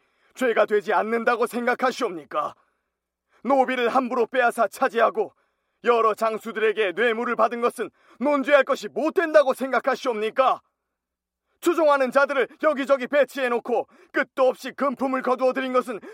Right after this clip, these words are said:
죄가 안 된다고 생각하시옵니까? 임금이 타는 말에다 첩을 태우고 다닌 죄를 그대로 둘 수 있사옵니까? 첩을 들여보내 수시로 대궐을 드나들게 한 죄를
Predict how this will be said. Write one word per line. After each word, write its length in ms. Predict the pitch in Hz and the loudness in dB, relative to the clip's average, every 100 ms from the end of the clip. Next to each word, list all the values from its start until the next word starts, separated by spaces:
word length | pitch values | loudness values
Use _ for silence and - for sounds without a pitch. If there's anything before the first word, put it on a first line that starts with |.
| - | -8
죄가 400 | 277 330 330 202 | 0 2 4 2
안 140 | 233 | 0
된다고 400 | 294 311 330 349 | -2 2 2 2
생각하시옵니까? 1080 | - 311 311 294 254 285 220 208 233 214 - _ _ _ _ _ _ _ _ _ | 0 2 2 2 -2 -2 -6 -4 2 2 0 _ _ _ _ _ _ _ _ _
임금이 480 | 202 247 214 220 214 | -8 -6 -4 -4 -6
타는 340 | - 254 226 208 | -4 -4 -4 0
말에다 380 | 214 220 208 - - | 0 2 0 -2 -6
첩을 340 | - 269 254 | 0 0 0
태우고 380 | - 269 240 233 | -2 -2 0 -2
다닌 280 | 254 254 247 | 0 -2 -2
죄를 320 | 269 254 208 - _ _ - | -4 -2 -2 -6 _ _ -8
그대로 360 | 240 269 330 | -4 -2 0
둘 180 | - 330 | 0 -2
수 140 | 247 339 | -2 -6
있사옵니까? 880 | 214 - 392 202 208 - 226 - - _ _ _ _ _ _ _ _ _ | -6 0 0 0 -4 -2 -2 -2 -12 _ _ _ _ _ _ _ _ _
첩을 320 | - 254 220 | -4 0 -2
들여보내 520 | 196 208 202 202 185 - 302 | -2 -4 -2 -2 -4 -6 -12
수시로 460 | - 269 - 269 | -8 -8 -4 -4
대궐을 480 | - 262 262 247 233 | 2 2 2 0 -4
드나들게 500 | 214 262 247 247 233 | -4 -2 -2 -2 -4
한 200 | 233 240 | -2 -4
죄를 400 | - 277 262 233 | -4 -2 -2 -2